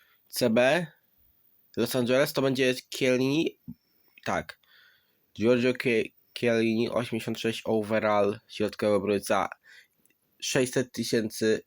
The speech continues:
na plusie. Ultra Pack z M L S Quest Daily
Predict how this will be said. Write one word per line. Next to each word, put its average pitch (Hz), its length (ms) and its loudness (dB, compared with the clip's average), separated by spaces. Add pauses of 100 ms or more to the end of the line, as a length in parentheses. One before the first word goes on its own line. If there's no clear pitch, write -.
(120)
na 107 300 0
plusie. 120 1000 -2 (2750)
Ultra 120 500 4
Pack 117 460 0 (360)
z 104 360 2
M 110 200 2
L 107 100 6
S 104 220 2
Quest - 560 0
Daily 104 600 2